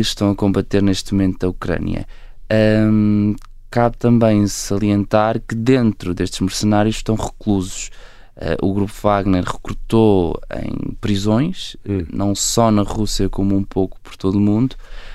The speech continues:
Speaker 1: Portanto, é um grupo que eu diria mesmo perigoso e são mercenários que estão a, a tentar,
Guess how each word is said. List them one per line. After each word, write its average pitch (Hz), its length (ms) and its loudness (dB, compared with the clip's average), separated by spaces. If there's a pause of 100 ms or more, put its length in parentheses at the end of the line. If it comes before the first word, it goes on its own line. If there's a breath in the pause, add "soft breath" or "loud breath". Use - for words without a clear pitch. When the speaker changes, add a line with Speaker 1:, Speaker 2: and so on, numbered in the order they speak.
(140)
Speaker 1:
Portanto, 107 1040 0 (240)
é 98 60 2
um 101 200 4
grupo 101 1400 0
que - 140 -8
eu 92 140 0
diria 98 360 0
mesmo 98 440 2
perigoso 101 680 2
e 95 300 2
são - 280 -4
mercenários 101 720 -2
que - 120 -18
estão 95 500 -4
a, 90 520 -6 (880)
a - 80 -20
tentar, 95 640 -2